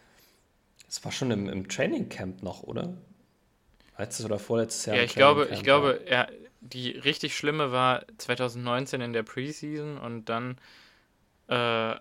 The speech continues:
Speaker 2: letztes Jahr im Camp wieder. Gleiche Verletzung.
Speaker 1: Ja, mm, das ist richtig.
Speaker 2: Ja.
Speaker 1: Mm, tut mir wirklich
Speaker 2: Ja.
Speaker 1: leid für ihn.
Speaker 2: Ja, gut. Kann man nichts machen.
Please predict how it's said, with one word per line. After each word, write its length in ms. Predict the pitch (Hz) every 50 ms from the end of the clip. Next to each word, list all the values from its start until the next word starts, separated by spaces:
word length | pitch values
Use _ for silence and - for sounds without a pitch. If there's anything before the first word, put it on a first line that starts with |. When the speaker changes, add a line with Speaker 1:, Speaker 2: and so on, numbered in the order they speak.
| - -
Speaker 2:
letztes 320 | 120 120 120 - 135 127 -
Jahr 120 | 127 120
im 120 | 120 117 -
Camp 320 | - 127 120 120 - -
wieder. 320 | 127 120 120 - - - - _ _ _ _ _ _ _ _ _ _ _ _ _ _ _ _ _ _ _ _ _ _ _
Gleiche 260 | - 117 113 110 110 -
Verletzung. 460 | - 113 113 110 110 110 110 - 110 -
Speaker 1:
Ja, 40 | 110
mm, 260 | 110 104 104 101 98 - -
das 220 | 98 95 - -
ist 60 | -
richtig. 320 | 110 92 - - 98 - -
Speaker 2:
Ja. 120 | 117 113 - - _ _ _ _ _ _ _ - - _ _ _ _ - - 101
Speaker 1:
Mm, 180 | 107 110 107 95 - -
tut 200 | - - 107 127
mir 100 | 110 104
wirklich 240 | 104 104 131 123
Speaker 2:
Ja. 80 | - 98
Speaker 1:
leid 120 | 98 98 -
für 100 | - -
ihn. 240 | 110 104 101 98 - - - - - - - - - -
Speaker 2:
Ja, 100 | 123 113 - _ _ _ - - - _ _
gut. 320 | - 123 127 127 - - - - _ _ _ _ _ _ _
Kann 160 | - - 131
man 80 | 131 131
nichts 180 | 131 123 - -
machen. 340 | 127 135 147 165 165 160